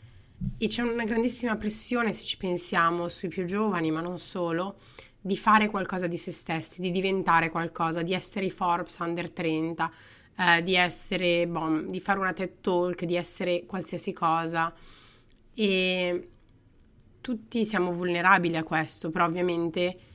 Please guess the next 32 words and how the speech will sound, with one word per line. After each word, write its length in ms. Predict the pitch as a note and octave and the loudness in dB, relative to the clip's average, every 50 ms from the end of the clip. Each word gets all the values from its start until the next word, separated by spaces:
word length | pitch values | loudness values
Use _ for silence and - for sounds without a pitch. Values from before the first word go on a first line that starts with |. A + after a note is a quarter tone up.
| - - - | -20 -16 -14
è 100 | G3 - | -12 -6
qui 160 | - G3+ E3+ | -4 -4 -2
che 140 | - F#3+ F3 | 0 0 0
entra 300 | E3 E3 E3 D#3+ F3 - | 0 0 -2 -4 -4 -4
poi 140 | - D#3+ | -4 -4
anche 220 | E3 E3 D#3+ - D#3+ | -4 -6 -8 -10 -14
il 60 | - | -14
classismo 640 | - G3 F#3+ - - - D4+ D4 C4 F3+ D#3 E3 D#3 | -10 -4 0 0 2 4 4 4 4 2 0 0 -2
e 40 | D3+ | -2
lo 80 | D#3 | -2
status 380 | D3 - - E3+ D#3+ - E3+ - | -4 -6 -6 -8 -10 -8 -8 -8
sociale, 460 | - G3+ E3+ - B3+ A3 F3+ E3 D#3+ | -6 -6 -4 0 2 4 4 4 0
perché 200 | E3 D3+ - D#3+ | -2 -6 -8 -8
ci 80 | D#3+ - | -6 -6
sono 200 | - F3 E3 D#3+ | -4 -4 -4 -6
persone 480 | - F#3 - - - F3+ F3+ G#3 A3+ - - - - - - - - - | -4 -4 -2 -2 0 0 -2 -2 -4 -8 -12 -20 -20 -20 -20 -20 -14 -6
che 120 | - G3+ | -2 0
hanno 180 | F3 E3+ E3 D#3+ | 0 2 0 -2
effettivamente 1160 | D#3+ - - E3 D#3+ - F#3+ F3 F#3 G3+ F#3+ E3+ E3 E3 E3 E3 - F#3 F#3 G3+ G#3+ G#3+ G#3+ - - - - - - - - - - - - - - - - - - - - - - - - - - - - - | -4 -4 -6 -8 -6 -4 -4 -2 0 0 0 0 0 0 -2 -2 0 0 0 0 -2 -4 -6 -12 -18 -18 -18 -18 -16 -16 -16 -16 -16 -16 -16 -18 -18 -18 -18 -18 -18 -18 -18 -20 -20 -20 -20 -20 -20 -20 -20 -10
più 340 | - G3+ G3 A3+ A#3 A#3+ B3 - - - - - - - - - - - | -4 -2 -2 0 -2 -2 -6 -12 -16 -20 -20 -20 -20 -20 -20 -20 -12 -6
porte 280 | - G3+ - - G#3 | -6 -6 -6 -6 -6
d'entrata 680 | G3 G3+ G3+ G#3 G#3+ G#3+ G#3 E3+ D#3+ D#3+ D#3+ D#3+ D#3+ - - - - - - - - - - - - - - - - - - - - - - - - - | -6 -4 -4 -4 0 2 2 2 2 2 -2 -4 -6 -8 -16 -20 -20 -20 -20 -20 -20 -20 -20 -20 -20 -20 -20 -20 -20 -20 -20 -20 -20 -20 -20 -20 -12 -4
in 320 | - G#3 A3 B3 B3+ B3+ - | -2 0 2 2 0 0 -2
quel 200 | - G3 F#3 F#3+ | -2 -2 -2 0
mondo 560 | G3 G3 G3+ G#3+ A3 A3 A3 A3+ C4+ D4 D4+ D4+ | 0 0 0 0 -2 -2 -2 -2 -2 -4 -4 -4
di 160 | A3+ F3+ F3+ | -4 -4 -4
cui 140 | F3+ - A3 | -4 -6 -8
tutti 340 | G#3+ G#3 - - - B3+ A3+ | -8 -8 -10 -8 -8 -8 -8
pare 300 | - - F#3 E3 F3+ F#3+ | -4 -2 0 0 0 -2
vogliano 340 | F3 D#3+ D#3+ D#3+ F#3 G3+ - | -4 -4 -4 -6 -6 -8 -10
far 220 | - E3 D#3 - | -10 -10 -10 -8
parte, 560 | - A3 F#3 E3 D#3+ - - - F3 F3+ F3 | -4 -4 -4 -4 -6 -8 -14 -14 -14 -14 -14